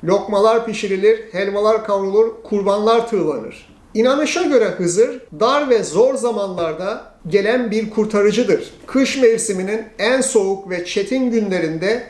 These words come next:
evinde yiyecek zahiresi azalan, yakacak odunu tükenen, ahırdaki hayvanına verecek otu kalmayan,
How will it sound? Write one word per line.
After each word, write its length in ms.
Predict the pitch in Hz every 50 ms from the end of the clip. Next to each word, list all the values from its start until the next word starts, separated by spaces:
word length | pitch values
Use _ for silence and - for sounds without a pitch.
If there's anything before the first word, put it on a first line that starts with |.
| - -
evinde 380 | - 185 196 214 220 220 226 240
yiyecek 640 | 240 233 220 214 220 220 208 202 233 226 233 226
zahiresi 580 | - - 220 185 180 185 214 214 208 196 - 254
azalan, 480 | 233 220 - 196 180 170 156 139 123 - - _
yakacak 500 | 151 175 180 185 226 214 220 226 220 220 - -
odunu 380 | 196 196 190 220 233 247 240 247
tükenen, 540 | - 190 - 202 190 175 175 180 208 220 - - - - _ _
ahırdaki 580 | - 175 165 202 226 233 226 233 226 - 269 240
hayvanına 520 | 208 220 226 214 220 220 220 220 220 214
verecek 420 | 214 208 214 214 220 214 220 -
otu 260 | - 190 - 240 226 -
kalmayan, 600 | - 214 254 254 254 247 226 208 180 165 156